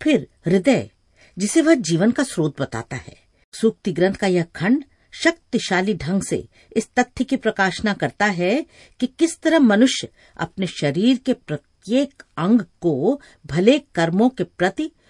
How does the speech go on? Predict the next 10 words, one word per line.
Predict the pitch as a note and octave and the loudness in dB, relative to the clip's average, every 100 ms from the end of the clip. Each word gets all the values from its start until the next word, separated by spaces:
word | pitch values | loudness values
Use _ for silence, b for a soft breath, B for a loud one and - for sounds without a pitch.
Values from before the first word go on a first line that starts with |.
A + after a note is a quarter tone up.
| b - | b -4
और | F3+ - | -4 -2
ईश्वर | F3+ - - C#4 | -4 -6 -6 -6
की | - G3 | -4 -2
महिमा | D3+ D#3+ G3+ | -2 -2 -2
के | A3 F3 | -2 -6
प्रति | - F3 - - b b - | -4 -4 -4 -12 b b -4
समर्पित | - F3 E3 - F#3 - _ D#3+ | 2 2 2 -2 -6 -6 _ -8
रख | D3 - | -8 -6
सकता | C#3+ - C3 | -8 -4 -4
है। | G2+ - | -4 -8